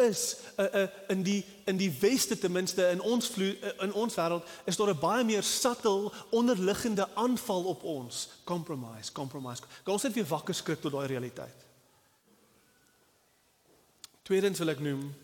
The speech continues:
hierdie oordeelstaal, so hard soos wat dit is, kan ons net onthou dat dit die lam is wat hierdie boekrol vashou? Hierdie is alles nog steeds, alles, al hierdie wat ons nou gelees het, is deel van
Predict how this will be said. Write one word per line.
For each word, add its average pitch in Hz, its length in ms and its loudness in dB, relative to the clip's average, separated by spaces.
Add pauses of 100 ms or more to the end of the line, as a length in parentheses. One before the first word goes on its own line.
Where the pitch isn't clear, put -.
(2000)
hierdie 165 280 -2
oordeelstaal, 175 680 0
so 160 140 -4
hard 147 260 0
soos 190 180 -4
wat 156 200 -6
dit 131 100 -12
is, - 320 -14 (1400)
kan 185 160 -2
ons 208 160 -2
net 220 180 -2
onthou 143 460 -2 (1400)
dat 160 140 -2
dit 170 180 -6
die 165 100 2
lam 156 320 0
is 175 200 -2
wat 156 120 -2
hierdie 147 200 0
boekrol 147 320 -2
vashou? 143 520 -8 (1800)
Hierdie 147 160 2
is 170 140 -4
alles 185 240 0
nog 170 120 -4
steeds, - 360 -2
alles, 190 340 -2
al 240 120 4
hierdie 190 200 2
wat 165 100 0
ons 160 80 -2
nou 160 100 -2
gelees 151 200 0
het, 143 120 -6
is 143 120 -6
deel 165 240 2
van 160 300 -4